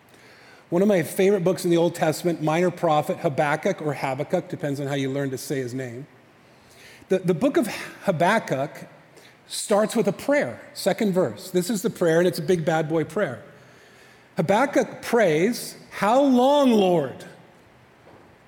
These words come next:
must I call for help, and you do not listen, or cry out to you about violence, and you do not save?"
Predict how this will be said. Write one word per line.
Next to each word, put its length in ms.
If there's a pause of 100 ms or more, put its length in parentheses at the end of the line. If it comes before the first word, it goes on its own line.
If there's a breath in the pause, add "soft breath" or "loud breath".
(100)
must 300
I 120
call 320
for 180
help, 440
and 160
you 140
do 240
not 240
listen, 500
or 200
cry 400
out 280
to 120
you 180
about 380
violence, 580 (920 loud breath)
and 120
you 100
do 140
not 240
save?" 720